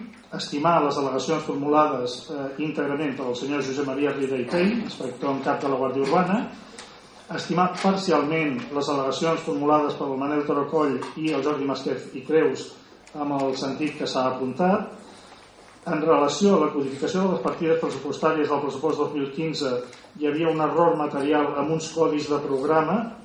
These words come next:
que es relacionen aquí i es modifiquen. I, finalment, aprovar definitivament el pressupost de l'Ajuntament per l'exercici de l'any dos mil quinze amb aquest estat d'ingressos i de despeses amb el resum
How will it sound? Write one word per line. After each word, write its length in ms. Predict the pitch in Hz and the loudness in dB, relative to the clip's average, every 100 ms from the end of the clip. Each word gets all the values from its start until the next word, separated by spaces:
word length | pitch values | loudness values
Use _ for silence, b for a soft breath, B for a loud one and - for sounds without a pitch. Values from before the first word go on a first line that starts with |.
| - | -6
que 100 | 151 | -2
es 320 | 156 135 127 | -2 -6 -6
relacionen 760 | 139 131 123 156 147 143 135 131 | -2 0 0 -2 0 -2 -2 -4
aquí 380 | 120 175 196 139 | -4 0 0 0
i 40 | |
es 120 | 123 | -4
modifiquen. 680 | 123 120 120 180 165 208 - - - B B B B B - - 202 | -4 -4 -2 -2 0 0 -2 -10 -16 B B B B B -16 -6 0
I, 140 | 220 | 0
finalment, 800 | - - - 156 156 160 185 - | 0 -8 -2 0 2 2 0 -2
aprovar 440 | 165 165 165 196 190 | -4 0 4 4 2
definitivament 560 | 175 151 151 151 180 | 0 -2 -2 0 0
el 80 | 156 | 0
pressupost 400 | 156 131 175 165 | -2 -2 0 2
de 60 | 160 | 2
l'Ajuntament 800 | 147 185 175 143 156 180 190 - | 2 0 0 -2 0 0 -2 -4
per 120 | 143 | -6
l'exercici 520 | 143 147 147 170 147 | -2 -2 -2 -2 0
de 60 | 139 | 0
l'any 180 | 151 | 2
dos 160 | 147 147 | 0 0
mil 180 | 165 165 | -2 -2
quinze 360 | 170 156 147 185 240 - B B B 123 | -4 -4 -2 -2 -2 -10 B B B -14
amb 160 | 156 151 | -6 -4
aquest 220 | 143 160 | 0 0
estat 300 | 165 175 160 | 0 0 -2
d'ingressos 500 | 156 151 170 - - | -2 0 0 -2 -4
i 60 | 160 | -2
de 160 | 190 165 | 0 0
despeses 800 | 147 - 156 151 - - - - - - - - - - - 170 | 0 0 2 2 0 0 -8 -16 -18 -20 -20 -20 -20 -20 -12 -6
amb 340 | 170 190 190 | 0 0 0
el 220 | 165 160 143 | 2 2 0
resum 480 | 151 151 175 190 | -2 2 4 4